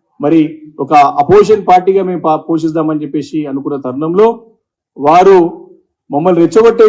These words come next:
విధంగా వారు ఇచ్చిన హామీలు నెరవేర్చడానికి వారికి ముఖం లేక దారి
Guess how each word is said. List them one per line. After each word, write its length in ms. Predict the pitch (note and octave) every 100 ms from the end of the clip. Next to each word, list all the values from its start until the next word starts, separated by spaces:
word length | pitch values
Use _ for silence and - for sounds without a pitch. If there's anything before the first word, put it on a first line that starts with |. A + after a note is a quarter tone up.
| G3+
విధంగా 300 | E3 A2+ F#2+ - _ _ _ _ _ _ C3
వారు 300 | C3+ E3 F3
ఇచ్చిన 220 | D#3 G#3 G#3 E3
హామీలు 460 | E3+ F3+ F#3+ G3 F#3+
నెరవేర్చడానికి 920 | E3+ F3+ F#3 F3+ F3+ F3 F3 E3 D#3+ F#3+ E3+
వారికి 380 | D#3 D#3+ D#3+ E3+ D#3+ - - _ _ C#3
ముఖం 220 | C#3+ G3+ G3
లేక 160 | F#3+ F#3+ F#3+ D#3
దారి 240 | D#3 F#3+